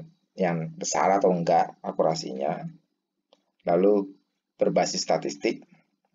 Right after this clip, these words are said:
jadi menggunakan metode statistik, statistical test untuk mengecek seberapa dependensi dari satu features dengan features lain,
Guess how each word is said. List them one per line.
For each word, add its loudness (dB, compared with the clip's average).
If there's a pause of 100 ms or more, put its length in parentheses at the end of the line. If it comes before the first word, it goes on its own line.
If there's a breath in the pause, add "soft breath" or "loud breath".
(400)
jadi -2
menggunakan 0
metode 2 (240)
statistik, -10
statistical 0
test 0 (360)
untuk 0
mengecek 0
seberapa 0
dependensi -2
dari 0
satu -4
features -2
dengan 0
features -4
lain, 0